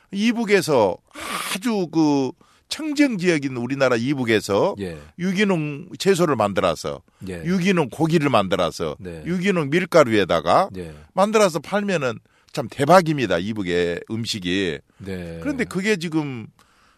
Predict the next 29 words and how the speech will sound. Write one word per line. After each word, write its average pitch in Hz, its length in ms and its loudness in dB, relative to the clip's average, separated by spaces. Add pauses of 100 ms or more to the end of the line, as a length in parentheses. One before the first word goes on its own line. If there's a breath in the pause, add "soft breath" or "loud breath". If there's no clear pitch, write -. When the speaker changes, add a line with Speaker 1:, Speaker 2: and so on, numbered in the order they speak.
(100)
Speaker 1:
참 117 520 -8
잠에서 139 460 -2
깨어나지 180 520 0
못하고 101 720 0 (140)
Speaker 2:
아하, 87 280 -12
Speaker 1:
있다는 139 380 0
것에 117 140 -4
대해서 104 260 -4
Speaker 2:
안타깝군요. 92 160 -8
Speaker 1:
가슴 120 220 -6
아픈 104 280 -4
일이지요. 85 640 -10 (180)
Speaker 2:
예. 85 480 -8 (640 loud breath)
그걸 170 320 -8
영어로 156 440 -6
써가지고 160 800 -6
노스 139 380 -4
코리안 175 420 -4
푸드 170 340 -4
뭐 147 160 2
이렇게 143 300 -2
하면 143 400 2
아주 160 260 -2
사람들이 175 520 4
호기심도 214 600 2
많을 147 280 8
것 160 120 0
같아요. 107 400 2
Speaker 1:
예. 98 400 0